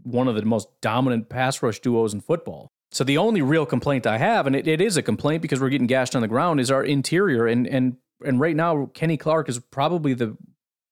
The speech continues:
uh, top five, we'll get to it, pass rusher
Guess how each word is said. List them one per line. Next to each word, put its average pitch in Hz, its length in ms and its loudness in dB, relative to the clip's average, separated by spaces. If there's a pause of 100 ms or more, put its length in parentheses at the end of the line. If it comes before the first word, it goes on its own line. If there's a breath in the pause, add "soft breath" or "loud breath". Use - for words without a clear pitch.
(140)
uh, 123 320 -14
top 143 220 0
five, 139 380 0 (500)
we'll 131 100 -4
get 196 220 0
to 160 120 2
it, - 100 -4
pass 165 300 -2
rusher 156 440 0